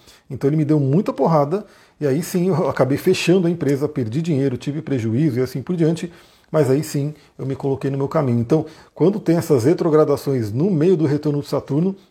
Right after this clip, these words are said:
é muito interessante, né? Um processo que,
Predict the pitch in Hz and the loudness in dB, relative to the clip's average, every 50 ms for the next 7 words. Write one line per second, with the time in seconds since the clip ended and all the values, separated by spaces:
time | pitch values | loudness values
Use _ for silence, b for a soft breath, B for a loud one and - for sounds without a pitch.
0 | B _ - 160 185 165 135 131 151 147 175 180 - 165 208 220 - - 120 101 | B _ -4 -2 0 0 0 0 0 0 -2 -4 -4 -4 -4 -4 -4 -4 -4 -4
1 | 92 - - - 123 117 120 117 - 117 110 - 131 127 117 - 139 - - - | -6 -10 -14 -10 -8 -8 -8 -6 -6 -8 -6 -4 -4 -4 -2 -4 -6 -6 -4 -4
2 | 156 160 | -4 -4